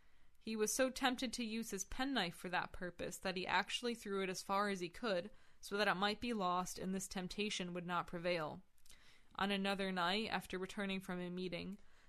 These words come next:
he was pressed with a sense of his pride and with the fact that it prevented his going up into the woods to pray.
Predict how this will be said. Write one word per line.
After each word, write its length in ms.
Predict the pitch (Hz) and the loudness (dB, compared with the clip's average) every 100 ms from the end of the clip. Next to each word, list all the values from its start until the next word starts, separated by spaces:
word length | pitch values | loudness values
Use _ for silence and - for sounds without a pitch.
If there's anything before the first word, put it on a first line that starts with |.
| - | -10
he 120 | 202 | -4
was 180 | 196 - | -2 -2
pressed 380 | - 226 226 | 0 0 0
with 120 | - 202 | -4 -2
a 60 | |
sense 280 | 202 196 196 | -2 -2 -2
of 80 | 180 | -6
his 140 | 180 | -8
pride 500 | - - 180 175 175 - | -4 2 4 4 0 -2
and 120 | 180 | -4
with 180 | 180 - | -4 -4
the 80 | - | -6
fact 540 | - 196 208 220 208 | 0 2 2 -2 -2
that 140 | 190 | 0
it 80 | 180 | 0
prevented 440 | - 185 190 190 185 | -4 -2 0 0 -2
his 160 | 185 | -4
going 340 | 165 180 196 180 | -2 0 2 0
up 180 | 175 | -2
into 220 | - 175 180 | -4 -4 -2
the 120 | 180 | -2
woods 300 | 170 170 - | -2 -2 -4
to 100 | - | -6
pray. 440 | - 185 165 180 | -2 0 0 -6